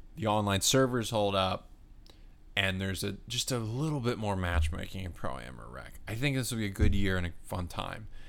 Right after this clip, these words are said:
And again, to circle this all back to what I said initially, the public reaction being very positive is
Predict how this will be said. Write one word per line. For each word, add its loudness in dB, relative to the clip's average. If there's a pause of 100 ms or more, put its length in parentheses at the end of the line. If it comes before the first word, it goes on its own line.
(140)
And -2
again, 8
to 0
circle 0
this 0
all 10
back 4
to -2
what 6
I 4
said 2
initially, 4 (1040)
the -4
public 6
reaction 8
being 2
very 6
positive 4
is -6